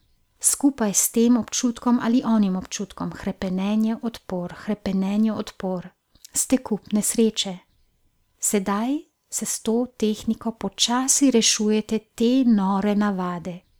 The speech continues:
Rešujete se trpljenja. Obiskovanje takega tečaja ne sme biti obred ali ritual.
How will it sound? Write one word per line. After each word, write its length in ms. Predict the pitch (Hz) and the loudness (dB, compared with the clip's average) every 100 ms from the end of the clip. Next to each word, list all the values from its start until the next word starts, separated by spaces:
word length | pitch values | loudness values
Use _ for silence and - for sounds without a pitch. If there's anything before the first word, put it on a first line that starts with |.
| _ | _
Rešujete 680 | 240 269 - - 196 190 - | 2 4 4 2 0 0 -4
se 140 | 208 220 | -4 -2
trpljenja. 760 | - 226 - 233 202 185 180 190 _ _ _ _ _ _ _ | -2 -2 0 0 0 -2 -6 -12 _ _ _ _ _ _ _
Obiskovanje 840 | 247 240 - - 226 240 262 277 | 4 6 4 4 6 8 10 10
takega 460 | 269 220 220 240 220 | 8 2 2 2 2
tečaja 640 | - 208 - 202 208 226 | 0 -2 -2 0 0 2
ne 160 | 214 214 | 4 4
sme 360 | - 247 262 | 4 8 8
biti 320 | 220 208 - | 6 2 0
obred 500 | 190 190 190 196 208 - | -2 -2 0 0 -2 -4
ali 220 | 214 214 | 2 2
ritual. 580 | 226 226 226 190 180 | 2 0 0 0 -2